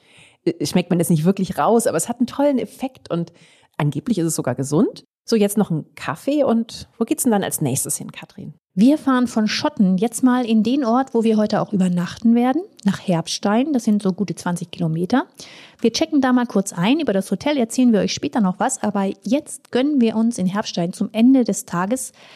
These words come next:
Speaker 2: noch ein kleines Wellnessprogramm. Natürlich auch vulkanisch geprägt. Es geht in die Vulkantherme Herbstein.
Speaker 1: Noch so ein Erbe der Vulkane von einst tatsächlich, denn die Therme hier, die nutzt Hessens höchste Heilquelle.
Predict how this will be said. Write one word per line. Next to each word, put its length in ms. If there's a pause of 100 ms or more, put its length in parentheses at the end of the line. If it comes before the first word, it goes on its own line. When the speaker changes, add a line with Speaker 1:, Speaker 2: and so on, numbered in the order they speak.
(180)
Speaker 2:
noch 200
ein 80
kleines 540
Wellnessprogramm. 840 (160)
Natürlich 360
auch 200 (100)
vulkanisch 640
geprägt. 560 (580)
Es 160
geht 160
in 100
die 200
Vulkantherme 880
Herbstein. 640 (180)
Speaker 1:
Noch 200
so 120
ein 120
Erbe 480 (100)
der 120
Vulkane 400
von 160
einst 380
tatsächlich, 480
denn 280 (320)
die 200
Therme 360
hier, 180
die 100
nutzt 400
Hessens 480 (100)
höchste 380
Heilquelle. 560